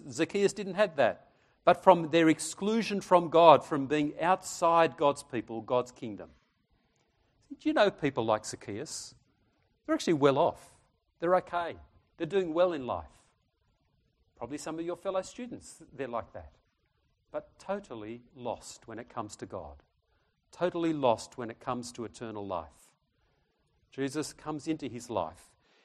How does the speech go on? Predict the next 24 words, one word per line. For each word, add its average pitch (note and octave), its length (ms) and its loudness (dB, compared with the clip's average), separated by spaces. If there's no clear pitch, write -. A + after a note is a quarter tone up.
and D#3 160 2
he G3 100 0
experiences A#3 800 0
at F#3+ 140 0
least G3 240 0
the - 60 -8
first A#3 420 0
fruits A#3 340 0
of D3+ 100 -2
what F3 220 2
salvation F3 640 4
means, F#3 300 4
'cause - 240 -2
Jesus G3 360 0
comes E3+ 280 2
and D#3+ 120 0
has E3+ 160 0
lunch F3+ 260 -2
with E3 120 -6
him. F#2+ 160 -10
He D#3+ 100 0
has E3 180 0
that F3 300 2
personal F#3+ 580 0